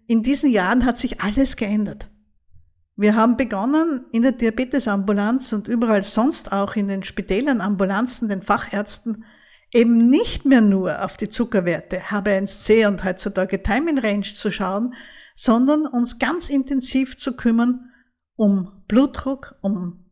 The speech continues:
L-D-L-Cholesterin, das böse Cholesterin und vor allem auch ums Rauchen. Natürlich haben wir auch vorher schon ein bisschen geschaut auf Blutdruck und Fettwerte, aber so richtig ins Bewusstsein gekommen, wie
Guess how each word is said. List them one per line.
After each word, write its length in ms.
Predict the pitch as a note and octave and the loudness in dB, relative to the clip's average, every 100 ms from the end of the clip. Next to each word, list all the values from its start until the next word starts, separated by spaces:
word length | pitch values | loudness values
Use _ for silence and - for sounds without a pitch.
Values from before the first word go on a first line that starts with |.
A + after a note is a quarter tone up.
| - | -2
L-D-L-Cholesterin, 1160 | A#3+ D4+ A#3 A#3+ A#3 A3+ A3 G#3 - G#3 G#3+ | 2 4 2 0 0 0 0 -2 -4 -2 0
das 180 | F#3+ - | -2 -4
böse 320 | - G3+ A#3+ | 0 0 0
Cholesterin 680 | - G3+ G3 - G3 G3 G3 | -4 -4 -4 -4 -4 -4 -4
und 140 | F3+ | -6
vor 180 | - - | -6 -4
allem 280 | F#3 A#3 A3 | 0 2 2
auch 240 | A#3 - | 0 -2
ums 240 | G#3 F3+ - | -2 -4 -4
Rauchen. 400 | E3 D#3 - F3 _ _ _ _ _ _ _ _ _ _ _ _ _ _ _ - | -8 -8 -14 -18 _ _ _ _ _ _ _ _ _ _ _ _ _ _ _ -2
Natürlich 460 | F4 F#4+ G#4 - | 4 6 6 6
haben 200 | A3+ A3 | 2 2
wir 160 | G#3 - | 2 0
auch 100 | - | -4
vorher 380 | - G3 A3+ A#3+ | 0 2 4 2
schon 220 | G#3 G3 | 0 -2
ein 120 | G3+ | -2
bisschen 340 | G#3+ G3+ F3 | -2 -2 -4
geschaut 420 | G3+ - F3+ G#3 F#3 | -4 -4 -2 -4 -4
auf 180 | F3+ | -10
Blutdruck 460 | - A3 A#3 G3 F3+ | -4 -4 -2 -6 -6
und 120 | F3+ | -6
Fettwerte, 720 | - B3+ - F#3+ F3 - B3+ C4+ _ _ _ _ _ _ _ _ _ | -4 -4 -2 -4 -6 -4 -6 -6 _ _ _ _ _ _ _ _ _
aber 500 | G#3 G#3 G#3+ - - _ _ _ | -2 2 0 -2 -10 _ _ _
so 260 | - G3 | -4 -2
richtig 580 | E3+ E3 B3 - - A4+ | -2 -2 -2 -2 -4 -4
ins 180 | D4+ - | -4 -2
Bewusstsein 640 | A#3+ G3+ G#3 G#3 - F3+ F3+ | -2 0 0 -2 -6 -6 -6
gekommen, 720 | F3 - G3 G3 G3+ F#3 F#3+ | -10 -6 -8 -6 -6 -4 -2
wie 520 | D4+ G4+ F3 - - | 0 0 -4 -8 -18